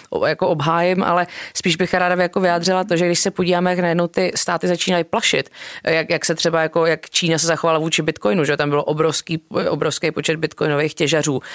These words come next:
a najednou prostě Čína z toho dostala schýzu, protože už jako najednou neví, co s tím. Eh, Británie, tak to zase chce udělat svoji vlastní kryptoměnu Bitcoin, jo, což je,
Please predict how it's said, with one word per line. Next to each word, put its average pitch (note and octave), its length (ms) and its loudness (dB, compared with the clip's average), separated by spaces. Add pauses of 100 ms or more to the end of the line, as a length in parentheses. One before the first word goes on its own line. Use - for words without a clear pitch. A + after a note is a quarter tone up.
(140)
a - 40 -4
najednou D3+ 220 0
prostě D3+ 260 -2
Čína D3+ 260 -2
z - 80 -2
toho D3 120 0
dostala D3 320 0
schýzu, D3+ 340 -2
protože D3 320 0
už - 100 -4
jako - 180 -2
najednou C#3 260 0
neví, C#3+ 220 -2
co - 140 -2
s - 120 0
tím. D3+ 280 0 (380)
Eh, D#3+ 140 2
Británie, D#3 640 0
tak D#3+ 120 -2
to D#3+ 80 0
zase D3+ 220 2
chce - 220 -2
udělat D3+ 240 2
svoji D#3 180 2
vlastní D3+ 300 0
kryptoměnu D3 560 0
Bitcoin, C#3+ 580 0
jo, E2 140 -4
což - 220 -10
je, - 120 -4